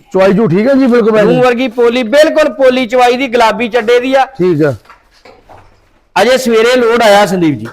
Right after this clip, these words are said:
Speaker 1: ਹਾਂਜੀ, ਹਾਂਜੀ। ਤੇ ਇਹਦਾ ਮੁੱਲ ਜੀ ਕਿੰਨਾ?
Speaker 2: ਮੁੱਲ ਤੇ ਸੰਦੀਪ ਜੀ, ਇਹਦਾ ਡੇਢ ਕਰਦੇ ਆ।
Speaker 1: ਹੂੰ।
Speaker 2: ਤੇ ਇੱਕ ਪੰਤਾਲੀ ਦੀ ਝੋਟੀ ਦੇ ਦਾਂਗੇ, ਚਵਾ ਕੇ ਦੇਵਾਂਗੇ, ਦੋ ਟਾਈਮ, ਤਿੰਨ ਟਾਈਮ ਭੈਣ ਭਰਾ ਚੋ ਲੈਣ।
Speaker 1: ਇੱਕ ਲੱਖ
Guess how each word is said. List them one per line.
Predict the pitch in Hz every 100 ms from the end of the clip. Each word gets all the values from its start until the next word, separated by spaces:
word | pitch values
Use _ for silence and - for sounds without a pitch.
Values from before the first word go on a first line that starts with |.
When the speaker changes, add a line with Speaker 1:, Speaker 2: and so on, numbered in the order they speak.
| -
Speaker 1:
ਹਾਂਜੀ, | 175 196
ਹਾਂਜੀ। | 190 156 123 - _ _ _ _ - - -
ਤੇ |
ਇਹਦਾ | 214 247
ਮੁੱਲ | 277 254 247
ਜੀ | 240
ਕਿੰਨਾ? | 220 214 208 - _ _ 175
Speaker 2:
ਮੁੱਲ | 220 254
ਤੇ | 285
ਸੰਦੀਪ | 226 254 254 254
ਜੀ, | 285
ਇਹਦਾ | 277 285
ਡੇਢ | 247 240
ਕਰਦੇ | 269 262 226 247
ਆ। | 233 175 - _ 180
Speaker 1:
ਹੂੰ। | 180 170 139 _ _ _
Speaker 2:
ਤੇ | 240
ਇੱਕ | - 247 247
ਪੰਤਾਲੀ | 240 254 233 233 233
ਦੀ | 226
ਝੋਟੀ | 220 247 220
ਦੇ | 208
ਦਾਂਗੇ, | 220 247 269 523 - - _ -
ਚਵਾ | 233 233 233
ਕੇ | 226
ਦੇਵਾਂਗੇ, | 247 247 262 254
ਦੋ | 220 220 220
ਟਾਈਮ, | 220 220 214
ਤਿੰਨ | 220 214
ਟਾਈਮ | 214 214 214
ਭੈਣ | 226 202
ਭਰਾ | 185 220
ਚੋ | 214 185 175
ਲੈਣ। | 165 160 _ _
Speaker 1:
ਇੱਕ | 165 185 202
ਲੱਖ | 196 185